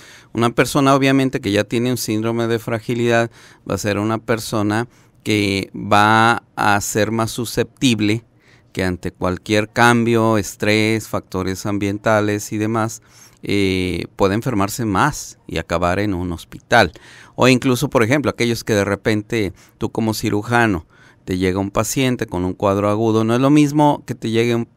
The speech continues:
de noventa años, pues tú ya dices, "Híjole, tiene más riesgo que uno de ochenta". Pero dentro de la población misma de noventa años, pues habrá quien tenga un síndrome de fragilidad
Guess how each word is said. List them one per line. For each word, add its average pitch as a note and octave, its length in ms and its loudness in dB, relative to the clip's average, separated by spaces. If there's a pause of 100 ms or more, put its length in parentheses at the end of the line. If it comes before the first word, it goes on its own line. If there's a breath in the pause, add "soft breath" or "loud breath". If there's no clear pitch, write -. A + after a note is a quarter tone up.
(440)
de A#2+ 180 2
noventa D3 440 6
años, C#3 240 2
pues - 200 -10
tú B2 160 -2
ya A#2+ 120 2
dices, A#2 420 -2
"Híjole, B2 300 0
tiene A#2+ 220 0
más B2 160 2
riesgo B2 380 0
que A#2+ 100 -4
uno G#2+ 180 2
de A2 100 2
ochenta". G#2+ 440 -4 (480 loud breath)
Pero B2+ 240 6
dentro B2+ 240 4
de D3+ 60 6
la D#3 120 6
población C3 460 0
misma C3+ 320 0
de F#2 80 -2
noventa A2 480 0
años, A2+ 320 -4 (280 soft breath)
pues - 180 -12
habrá F#2+ 260 2
quien A#2+ 240 -4
tenga A2+ 300 -2
un A2+ 80 -4
síndrome G#2 440 -4
de F#2 100 -4
fragilidad A2 760 -2